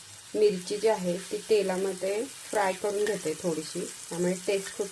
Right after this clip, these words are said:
छान येते. जे आपल्याला व्यवस्थित तेलामध्ये फ्राय करून घ्यायचे.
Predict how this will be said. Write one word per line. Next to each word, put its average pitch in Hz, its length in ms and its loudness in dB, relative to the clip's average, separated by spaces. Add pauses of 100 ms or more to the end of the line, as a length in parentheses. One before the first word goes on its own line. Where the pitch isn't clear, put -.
छान 214 280 2
येते. 208 340 2 (1040)
जे 202 60 6
आपल्याला 196 360 4
व्यवस्थित 196 1000 -2 (200)
तेलामध्ये 180 520 2 (2000)
फ्राय 185 240 2
करून 185 320 2
घ्यायचे. 175 400 -2